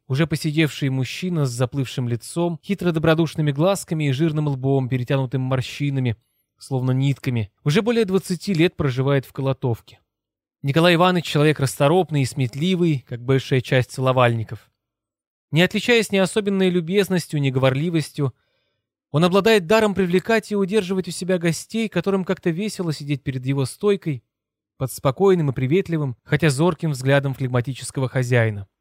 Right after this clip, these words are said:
У него много здравого смысла, ему хорошо знакомы помещичий быт, и крестьянский, и мещанский. В трудных случаях он мог бы подать неглупый совет, но как человек осторожный и эгоист,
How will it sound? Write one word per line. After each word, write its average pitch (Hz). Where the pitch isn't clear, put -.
У 208
него 247
много 233
здравого 196
смысла, 156
ему 147
хорошо 165
знакомы 165
помещичий 170
быт, 160
и 123
крестьянский, 139
и 147
мещанский. 113
В -
трудных 190
случаях 170
он 156
мог 165
бы 160
подать 156
неглупый 160
совет, 165
но 117
как 120
человек 135
осторожный 143
и 139
эгоист, 160